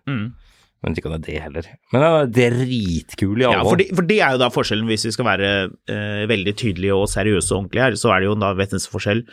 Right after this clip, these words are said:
Speaker 1: i at, eh, dette er jo en, mer en stasjonsvognaktig sak, mens
Speaker 2: Mm.
Speaker 1: Supraen er jo en, er jo en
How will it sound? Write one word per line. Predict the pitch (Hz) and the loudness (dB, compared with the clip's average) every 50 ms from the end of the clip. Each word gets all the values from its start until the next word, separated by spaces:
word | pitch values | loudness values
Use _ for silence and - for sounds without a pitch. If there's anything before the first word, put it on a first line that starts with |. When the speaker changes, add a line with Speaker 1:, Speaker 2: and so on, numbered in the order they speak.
| - - - - - - - | -20 -20 -20 -20 -14 -6 -2
Speaker 1:
i | 104 98 | 0 2
at, | 98 95 - - - | 2 0 -2 0 2
eh, | 98 101 98 | 2 2 2
dette | 90 98 98 - | 2 0 0 2
er | 95 95 | 2 2
jo | 101 101 98 | 2 2 2
en, | 95 92 90 101 104 | 2 2 0 -2 -2
mer | 101 95 90 95 | -2 -2 -2 -2
en | 98 98 | -2 -4
stasjonsvognaktig | - - 107 - 107 98 - - 110 101 82 - - - 101 101 | -2 -2 -2 -2 -2 -4 -2 -4 -4 -2 -4 -4 -4 -2 -2 0
sak, | 104 127 123 - - - | 2 2 0 0 -2 -2
mens | 139 120 117 - - 76 | 0 0 2 2 2 2
Speaker 2:
Mm. | 110 110 | 0 2
Speaker 1:
Supraen | - 113 - - 107 113 107 | 2 0 0 2 2 2 2
er | 90 80 78 | 2 0 0
jo | 85 | 0
en, | 87 87 90 87 78 73 - - - - | -2 -2 -4 -4 -6 -6 -8 -10 -10 -10
er | - | -10
jo | - | -10
en | 104 107 | -10 -12